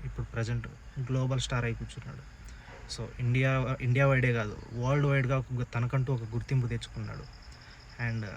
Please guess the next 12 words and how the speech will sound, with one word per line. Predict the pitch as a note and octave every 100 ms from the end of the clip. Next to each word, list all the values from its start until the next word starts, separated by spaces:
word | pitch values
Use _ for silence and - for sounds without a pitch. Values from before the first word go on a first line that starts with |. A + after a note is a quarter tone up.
| - - - - - - - A#2
వరల్డ్‌లోనే | C3 D3 C#3+ C#3+
టాప్ | C#3 B2+ B2
డైరెక్టర్ | A#2+ A#2+ - A#2
అయినటువంటి | A#2 A2 A2+ A2+
జేమ్స్ | A2+ A#2+ B2+ B2+
కెమెరాన్ | - A#2 A#2 A#2
కూడా | A#2 A#2 G#2+ C#3 - - A#2
రామ్ | A2+ A2+ B2
చరణ్ | B2 A#2+
యాక్టింగ్కి | A2 A2 - B2
ఫిదా | A#2 A#2+ A#2
అయిపోయి | A2+ A2 A#2 A2+ G#2+ B2+